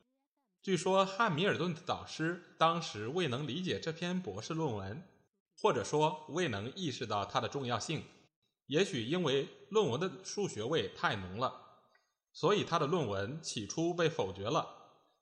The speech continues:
不过，当汉密尔顿的文章最终于一九六四年发表在《理论生物学杂志》上时，他的理论马上点燃了一场革命，并且遍及整个生物学领域。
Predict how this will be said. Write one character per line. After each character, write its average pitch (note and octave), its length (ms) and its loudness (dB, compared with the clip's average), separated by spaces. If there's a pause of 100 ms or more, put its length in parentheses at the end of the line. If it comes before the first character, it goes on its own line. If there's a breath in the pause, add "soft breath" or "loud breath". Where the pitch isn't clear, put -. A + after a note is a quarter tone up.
不 A#2 120 -6
过， - 440 0
当 D#3+ 260 4
汉 F3 200 0
密 D3 100 -2
尔 D#3 120 0
顿 A#2+ 140 -2
的 G2+ 60 -6
文 G2 220 -8
章 D#3 380 0
最 C3+ 180 -2
终 E3+ 240 0
于 A2+ 420 -8
一 G3+ 140 -6
九 A2+ 140 -2
六 D#3 180 0
四 D3+ 200 -4
年 G2+ 220 -6
发 F3+ 200 2
表 G2+ 180 -4
在 - 480 -4
《理 G#2 180 -6
论 C#3+ 220 -2
生 G3+ 220 -4
物 F3 60 -2
学 B2 200 -4
杂 - 180 -8
志》 E3+ 160 -8
上 A2 200 -6
时， F#2+ 360 -12 (560 soft breath)
他 G#3+ 220 -2
的 F#3+ 140 -2
理 G#2+ 180 -6
论 D3 240 0 (220)
马 A#2 280 0
上 D#3+ 260 -4
点 G#2 200 -2
燃 G2+ 140 -6
了 D#3+ 60 -6
一 D#3+ 100 -6
场 - 280 -8
革 G2 140 -8
命， C#3 200 -4 (300)
并 F#3+ 200 0
且 F#2 360 -6 (140)
遍 E3+ 240 0
及 A#2+ 300 -6
整 F#2+ 340 -6
个 D3 340 -2
生 G3+ 260 -2
物 E3 60 -2
学 A#2+ 180 -2
领 G2 200 -8
域。 A2+ 220 -10